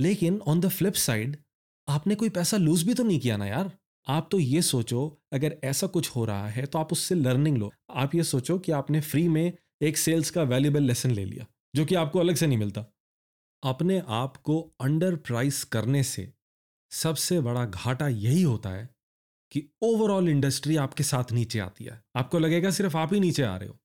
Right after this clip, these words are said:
लेकिन पूरी इंडस्ट्री साथ में नीचे आ रही है। आप देखो अब कंडीशन क्या हो चुकी है। सेम Facebook ग्रुप्स पे, जहाँ पे कुछ साल पहले रिस्पेक्टेबल पोस्ट्स आती थी कि भाई हमें एक वॉइस आर्टिस्ट की ज़रूरत है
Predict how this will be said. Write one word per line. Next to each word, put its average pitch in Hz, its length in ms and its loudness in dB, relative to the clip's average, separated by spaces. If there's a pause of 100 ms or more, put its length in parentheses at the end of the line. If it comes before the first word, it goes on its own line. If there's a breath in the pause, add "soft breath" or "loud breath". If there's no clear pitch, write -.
(280)
लेकिन 147 220 2
पूरी 196 200 2
इंडस्ट्री 147 380 2
साथ 131 260 -4
में 120 80 0
नीचे 107 260 -4
आ 92 60 -6
रही 104 140 -12
है। - 140 -20 (640)
आप 131 140 0
देखो 143 480 0
अब 131 240 -2
कंडीशन 139 480 0
क्या 135 160 0
हो 117 140 0
चुकी 107 300 -10
है। - 140 -16 (540)
सेम 208 400 2
Facebook 165 520 0
ग्रुप्स 135 320 0
पे, 98 220 -6 (600)
जहाँ 131 320 0
पे 127 80 0 (440)
कुछ 170 160 0
साल 139 320 0
पहले 113 400 -2 (420)
रिस्पेक्टेबल 165 600 0
पोस्ट्स 151 500 -2
आती 104 240 -4
थी 98 140 -12 (300)
कि 127 80 -4
भाई 123 180 -2
हमें 110 260 -4
एक 113 140 -10
वॉइस 107 260 -4
आर्टिस्ट 98 300 -6
की 127 100 -2
ज़रूरत 92 400 -8
है - 140 -20